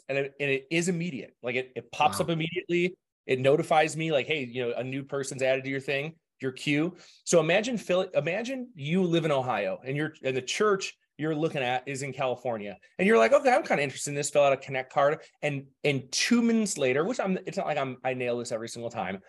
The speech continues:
Speaker 1: but, you know, two to ten minutes later, you get a personal video from one of the pastors who says, "Hey, I'm an online pastor. I'm your per-, person. I'd love to talk to you. Hey, here's the link. You can schedule time with me. Yeah, I just wanted you to put a name with a face." It, you know, it's a short thing.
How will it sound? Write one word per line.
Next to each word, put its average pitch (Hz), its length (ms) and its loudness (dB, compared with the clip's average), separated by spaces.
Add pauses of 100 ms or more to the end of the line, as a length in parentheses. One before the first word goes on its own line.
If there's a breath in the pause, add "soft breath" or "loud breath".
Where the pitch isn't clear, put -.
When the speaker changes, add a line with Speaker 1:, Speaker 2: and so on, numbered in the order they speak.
(180 loud breath)
Speaker 1:
but, 220 120 4
you 208 100 8
know, 165 140 4
two - 260 4
to 214 80 4
ten 185 340 0
minutes 175 240 2
later, 123 380 2 (180 loud breath)
you 170 200 0
get 165 320 2
a 131 80 0
personal 190 640 2
video 123 580 -2 (180)
from 135 160 -4
one 151 160 0
of 170 60 -2
the 165 80 -4
pastors 131 540 -4
who 131 80 -8
says, 135 140 -4
"Hey, 190 120 4
I'm 185 100 2
an 170 80 -2
online 165 240 -4
pastor. 151 400 -4
I'm 156 200 -4
your 156 160 -6
per-, 156 180 -8
person. 151 340 -4
I'd 147 120 0
love 147 120 -2
to - 80 -14
talk 135 280 -2
to 151 60 -2
you. 139 140 -2 (220 loud breath)
Hey, 160 80 4
here's 190 200 6
the 170 100 2
link. 165 240 0
You 180 100 0
can 180 80 0
schedule 151 380 -2
time 139 260 -4
with 139 160 -8
me. 139 260 -2 (160 loud breath)
Yeah, 185 120 4
I - 20 6
just 196 80 2
wanted 185 140 4
you 156 60 -2
to - 40 -6
put 165 80 0
a 147 40 -4
name 143 180 -2
with 139 80 -2
a 131 40 -6
face." 135 340 -2
It, 151 260 -6
you 135 80 -4
know, 123 100 -4
it's 139 120 -8
a 131 40 -6
short 160 400 -2
thing. 151 340 0